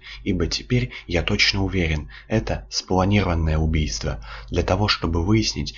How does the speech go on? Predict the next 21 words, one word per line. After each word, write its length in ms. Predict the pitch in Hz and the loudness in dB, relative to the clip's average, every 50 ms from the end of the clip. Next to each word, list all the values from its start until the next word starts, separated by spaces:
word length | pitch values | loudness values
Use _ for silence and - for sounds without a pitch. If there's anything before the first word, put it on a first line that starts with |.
| - - | -12 -8
кто 160 | - - 110 | 0 4 4
его 200 | 101 95 85 82 | 4 4 4 0
совершил, 560 | - - - 82 87 82 - - - 117 - - - - - | 0 -2 -2 -2 0 2 4 2 2 2 0 -6 -10 -10 -4
и, 80 | - | -2
главное – 560 | 87 90 92 95 95 90 85 80 78 76 - - - | 0 2 4 4 4 4 2 2 2 0 -2 -2 0
понять 340 | - 95 95 92 92 90 - | 2 2 2 2 0 -4 -4
причину, 540 | - - 87 - - - 117 110 98 85 - - - - - - - | -4 -4 -2 0 0 2 2 2 0 0 -4 -10 -16 -16 -16 -10 -4
мне 240 | 82 87 95 110 107 | 0 4 4 6 6
потребуется 640 | 107 92 90 87 87 80 80 78 76 - - - | 4 4 2 2 0 2 2 0 -2 -2 -6 -4
ваша 320 | 78 80 85 - - - - | 0 2 2 4 2 2 0
помощь". 500 | - - 78 69 73 71 - - - - - - - - - - | -2 -4 -4 -2 -2 -2 -4 -6 -6 -8 -12 -18 -20 -20 -12 -6
Габриэль 540 | 82 80 85 80 85 87 95 107 113 - - - - - - | -2 0 2 2 2 2 2 2 0 -2 -4 -10 -14 -12 -6
постепенно 580 | - - - - - - 92 92 95 101 98 | -4 -4 -4 -4 -2 0 0 2 2 2 2
менял 400 | 95 90 85 80 80 80 78 78 | 0 2 2 2 2 0 0 -2
цвет, 420 | - - - - 80 71 71 - - - - - - - | -4 -6 -4 -2 -2 -4 -4 -6 -12 -18 -20 -20 -14 -8
прямо 460 | - - 90 85 85 82 80 - - - - - - - - - | -2 0 0 0 0 -2 -4 -6 -10 -18 -20 -20 -20 -20 -12 -8
как 280 | - 90 - - - | -6 -6 -6 -6 -8
стены 580 | - - - - - - 110 92 80 76 73 73 | -6 -4 -4 -4 -2 0 0 2 2 2 0 -4
в 100 | 73 - | -6 -6
кабинете 480 | - 87 82 87 85 82 80 80 - - | -4 0 0 2 2 4 2 2 2 2
шефа. 520 | - - - 82 78 - - 71 - - | 2 2 2 0 -2 -4 -6 -8 -8 -10